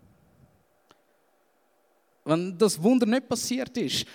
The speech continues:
warum sollte ich nochmal darum beten? Wenn ich Jesus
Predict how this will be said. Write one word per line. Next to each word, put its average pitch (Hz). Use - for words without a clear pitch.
warum 233
sollte 240
ich -
nochmal 233
darum 202
beten? -
Wenn 208
ich 254
Jesus 220